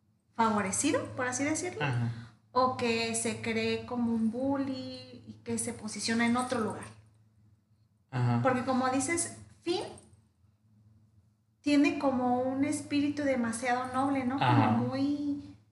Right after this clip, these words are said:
Speaker 1: sencillo, muy tranquilo, muy que no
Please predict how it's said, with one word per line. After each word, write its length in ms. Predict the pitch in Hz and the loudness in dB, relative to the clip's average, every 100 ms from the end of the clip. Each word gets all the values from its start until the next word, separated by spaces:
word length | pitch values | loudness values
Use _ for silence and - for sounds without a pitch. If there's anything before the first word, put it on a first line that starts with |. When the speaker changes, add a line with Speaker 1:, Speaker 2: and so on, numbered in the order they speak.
| _ | _
Speaker 1:
sencillo, 800 | - 269 240 - 254 262 269 269 | -2 0 2 0 -4 0 2 2
muy 180 | 269 269 | 2 2
tranquilo, 800 | 277 262 247 - 240 247 262 254 | 0 -2 -2 -4 -6 -2 -2 0
muy 600 | 247 262 269 269 269 - - | 0 0 -2 0 -4 -6 -4
que 120 | 247 | 0
no 640 | 240 247 254 254 247 - | 2 2 0 -2 -4 -8